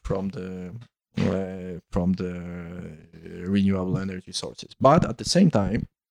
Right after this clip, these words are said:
I think that, uh, that, uh, generation and, uh, storage of, of hydrogen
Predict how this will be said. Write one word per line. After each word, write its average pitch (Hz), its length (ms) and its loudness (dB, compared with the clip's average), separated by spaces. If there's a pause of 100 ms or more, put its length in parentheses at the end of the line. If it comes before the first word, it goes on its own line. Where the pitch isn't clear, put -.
(1080)
I 110 160 4
think 143 300 6
that, 110 200 0 (240)
uh, 87 460 -4
that, 95 140 0 (220)
uh, 95 160 0
generation 98 840 2
and, 95 460 -8
uh, 92 160 -12 (140)
storage 110 500 2 (100)
of, - 80 -6 (220)
of - 140 -4
hydrogen 107 760 -2